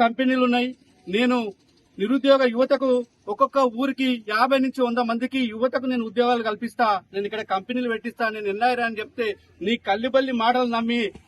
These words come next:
ఆ రోజు రాజయ్య గారు నాన్ లోకల్ అయినా నీకు ఇక్కడ నీ ఓటు నీకు వేసుకునే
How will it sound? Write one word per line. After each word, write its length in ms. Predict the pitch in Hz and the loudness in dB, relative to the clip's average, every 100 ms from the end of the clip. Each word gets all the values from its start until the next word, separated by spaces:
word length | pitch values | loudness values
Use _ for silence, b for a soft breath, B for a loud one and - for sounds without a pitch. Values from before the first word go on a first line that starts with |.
| 170 | 4
ఆ 40 | 208 | 4
రోజు 340 | 220 247 277 262 208 _ _ _ _ _ _ | 4 2 4 2 0 _ _ _ _ _ _
రాజయ్య 360 | 190 233 269 269 262 | 2 4 6 6 6
గారు 220 | 262 254 202 - _ 175 | 6 4 2 -8 _ -2
నాన్ 260 | 220 285 277 | 2 4 6
లోకల్ 260 | 269 262 | 6 6
అయినా 180 | 254 247 214 196 | 2 2 0 -2
నీకు 140 | 220 233 | -6 -4
ఇక్కడ 120 | 254 247 226 | -2 0 2
నీ 80 | 254 240 | 2 4
ఓటు 140 | 262 277 | 4 2
నీకు 120 | 254 247 | 0 0
వేసుకునే 380 | 247 262 247 | 0 0 -2